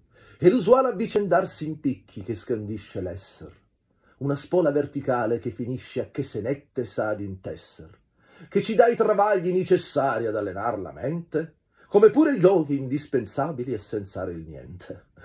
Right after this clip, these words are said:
E scorriamo l'esistenza in dei cimenti strumentali al nulla, sol perché temiamo il rovinare dalla culla.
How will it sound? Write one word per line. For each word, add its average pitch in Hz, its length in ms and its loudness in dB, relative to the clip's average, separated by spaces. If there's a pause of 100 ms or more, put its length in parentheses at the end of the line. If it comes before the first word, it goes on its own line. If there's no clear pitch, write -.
(840)
E 139 100 2
scorriamo 139 580 4
l'esistenza 123 680 -2
in 113 80 -4
dei 120 160 0
cimenti 127 500 -6
strumentali 120 600 -4
al 98 180 -6
nulla, 92 440 -12 (340)
sol 196 260 6
perché 175 320 6
temiamo 156 540 4
il 135 80 -2
rovinare 127 580 -2
dalla 104 240 -4
culla. 78 420 -12